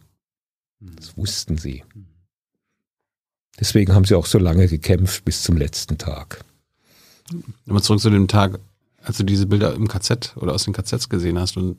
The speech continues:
Speaker 2: deine Eltern wurden ruhig.
Speaker 1: Mhm. Na,
Speaker 2: Ja.
Speaker 1: starr, nicht
Speaker 2: Starr.
Speaker 1: ruhig. Ruhig ist was anderes. Starr, die erstarrten.
Speaker 2: Und du hast sie gefragt oder hast gesagt, „Das habt ihr doch gewusst.“
Speaker 1: Das müsst ihr gewusst haben. Ihr wart doch dabei.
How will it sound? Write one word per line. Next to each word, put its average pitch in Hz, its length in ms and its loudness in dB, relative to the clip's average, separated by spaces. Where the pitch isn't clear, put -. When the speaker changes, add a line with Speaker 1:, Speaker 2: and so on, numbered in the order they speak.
Speaker 2:
deine 95 180 -2
Eltern 92 440 -2
wurden 98 160 0
ruhig. 107 500 2
Speaker 1:
Mhm. 95 280 -2
Na, 101 160 0
Speaker 2:
Ja. 92 160 -4
Speaker 1:
starr, - 640 0
nicht - 180 -2
Speaker 2:
Starr. 98 120 4
Speaker 1:
ruhig. 101 360 4
Ruhig 107 380 2
ist - 240 -8
was 95 160 4
anderes. 80 500 2
Starr, - 480 -2
die - 80 -6
erstarrten. - 640 -4
Speaker 2:
Und 101 100 -4
du 101 60 2
hast 104 160 2
sie 107 80 2
gefragt 98 580 0
oder 98 280 0
hast 101 240 -4
gesagt, 95 520 0
„Das 101 120 -6
habt 104 120 -2
ihr 98 60 0
doch 90 120 -2
gewusst.“ 95 460 0
Speaker 1:
Das - 140 -2
müsst 113 220 2
ihr 139 60 4
gewusst 160 440 2
haben. 67 360 0
Ihr 104 120 2
wart 123 160 4
doch 127 100 0
dabei. 127 520 4